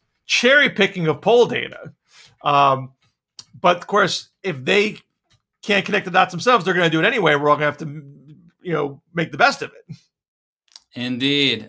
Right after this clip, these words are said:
Speaker 2: Uh, I, I just hope that they don't mess something up <laughs> inadvertently. Uh, this should, you know,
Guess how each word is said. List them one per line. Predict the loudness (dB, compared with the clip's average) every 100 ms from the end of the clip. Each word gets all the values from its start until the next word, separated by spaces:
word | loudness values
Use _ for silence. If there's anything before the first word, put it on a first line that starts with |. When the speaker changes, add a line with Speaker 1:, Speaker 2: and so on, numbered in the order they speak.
| _
Speaker 2:
Uh, | -4 -2 0
I, | 0 2
I | 0 0
just | -2 -4
hope | -6 -8 _ -14
that | -12 -10 -14 _ _ _
they | -8
don't | -4 -4 -6
mess | -6 -2 -2 -4
something | -4 -6 -6 -8
up | -6 -8
<laughs> |
inadvertently. | -8 -6 -4 -2 -2 -6 -10 -8 -8 -12 _
Uh, | -6 -4 -2
this | -2 -2
should, | 0 -2 -4 -18 -20 _ _ _
you | -4
know, | 0 0 -2 -8